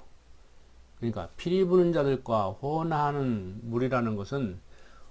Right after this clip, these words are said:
어, 유대인들이 초상이 나면은, 어, 피리를 불고,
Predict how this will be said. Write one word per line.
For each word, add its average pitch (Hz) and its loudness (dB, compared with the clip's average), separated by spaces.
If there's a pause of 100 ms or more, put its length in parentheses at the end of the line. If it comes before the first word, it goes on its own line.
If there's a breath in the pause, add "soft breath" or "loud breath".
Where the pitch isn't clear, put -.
(160)
어, 90 -2 (100)
유대인들이 117 0
초상이 185 4
나면은, 113 0 (340 soft breath)
어, 90 -10
피리를 170 6
불고, 107 -4